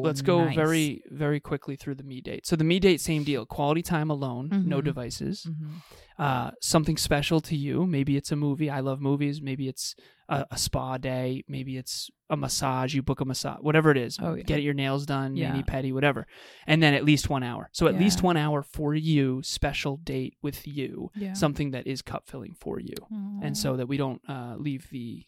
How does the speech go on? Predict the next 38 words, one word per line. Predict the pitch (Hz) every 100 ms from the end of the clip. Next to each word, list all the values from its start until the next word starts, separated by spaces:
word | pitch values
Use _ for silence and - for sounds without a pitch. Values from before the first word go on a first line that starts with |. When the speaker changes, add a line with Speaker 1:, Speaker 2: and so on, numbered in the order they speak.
| -
Speaker 1:
conscious | 147 135 139
singles | - 196 147 123 233
Speaker 2:
I'm | 220
so | 262
glad | 277 269
you | 247
said | - 254
Speaker 1:
out | 147
Speaker 2:
that. | 139
Speaker 1:
of | -
the | 131
equation. | 131 135 127 - _ -
Speaker 2:
Seriously. | - 226 208 - 180 - - - _ _
Speaker 1:
So | - 202
if | 190 185 208
you | 208
want | 185 185 -
to | - 185
book | 160 165 -
a | 160
Relationship | 151 156 - 180
Talks | 160 147 -
coaching | 151 143 139
session, | - 135 143
the | 147
difference | 170 190 226
between | - 214 185
couples | - 170 165 156
counseling | - 147 143 - 160 180 160
and | 139 135 127 -
couples | - 143 135 139
coaching | - 147 139 202
is | 180 156
that | 139
it's | - 151
more | 143
future | 135 156 - 131
oriented. | 123 113 - - -